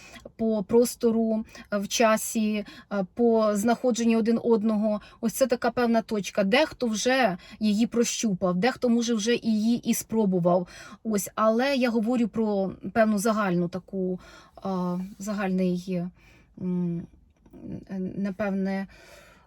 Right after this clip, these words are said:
е, прошарок, чи, можливо, загальний, е, стан, який, правильно так, загальний стан, який я бачу. Коли він буде, те, що я відчувала декілька, е,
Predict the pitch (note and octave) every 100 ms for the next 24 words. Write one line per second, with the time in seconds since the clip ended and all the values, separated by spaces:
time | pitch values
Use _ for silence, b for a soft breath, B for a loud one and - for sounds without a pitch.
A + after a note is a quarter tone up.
0 | - G3 G3 F#3+ B B B B B _
1 | _ _ - A3+ - A3+ A3 F#3 - G3
2 | F#3+ F#3+ G#3 G3 F#3+ F#3 G3 F#3+ F3+ F#3
3 | F#3 B B B B - F3+ F#3 F3+ -
4 | - G3+ G3 F3 F#3 F3+ - E3+ E3 -
5 | F#3 F3+ F3+ D#3+ E3 F#3+ G3 F3 F3 -
6 | G#3 A3 E3 D#3 - F#3+ F#3+ B B B
7 | B _ - - F#3 F#3+ E3+ D#3+ D3 -
8 | - _ _ - - - - - - -
9 | B B B - B3 B3+ B3 A3 C#4+ F4+
10 | A#3 G#3+ - G#3+ G3+ F#3+ - F#3+ F#3 F#3
11 | B3 C#4+ G#3+ F#3+